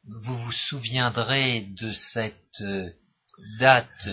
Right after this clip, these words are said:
du quinze août dix-neuf cent soixante et onze. Elle est,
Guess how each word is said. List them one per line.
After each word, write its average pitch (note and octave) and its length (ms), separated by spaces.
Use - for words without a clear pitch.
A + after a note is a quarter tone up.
du G#2 180
quinze C3 440
août C3+ 220
dix-neuf A2 380
cent - 160
soixante G#2 460
et G#2 120
onze. E3 520
Elle G#2+ 300
est, G2+ 340